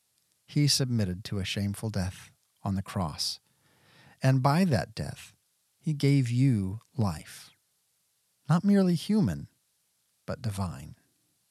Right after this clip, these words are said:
That reading comes from, uh, Saint Catherine of Siena, Doctor of the Church,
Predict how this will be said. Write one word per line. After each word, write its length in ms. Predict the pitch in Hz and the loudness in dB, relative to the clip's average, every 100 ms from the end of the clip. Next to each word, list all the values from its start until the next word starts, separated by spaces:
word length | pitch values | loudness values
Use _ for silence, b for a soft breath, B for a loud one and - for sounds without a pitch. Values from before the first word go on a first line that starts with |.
| _ _ _ _ B B B B B B B B | _ _ _ _ B B B B B B B B
That 220 | 139 139 - | -2 0 2
reading 280 | 151 147 | 0 0
comes 300 | 139 139 135 | 0 0 0
from, 480 | - 123 113 110 107 | 0 0 2 2 0
uh, 220 | 98 78 76 _ - | -2 -4 -8 _ -14
Saint 280 | - 135 127 | -4 -4 -2
Catherine 340 | 127 123 127 | -2 -2 -2
of 100 | 110 | -4
Siena, 300 | - 117 120 | -4 -2 -2
Doctor 400 | 98 110 127 - | -2 -2 -4 -4
of 120 | 123 110 | -4 -4
the 60 | |
Church, 520 | - - 82 - - | -6 -8 -10 -12 -14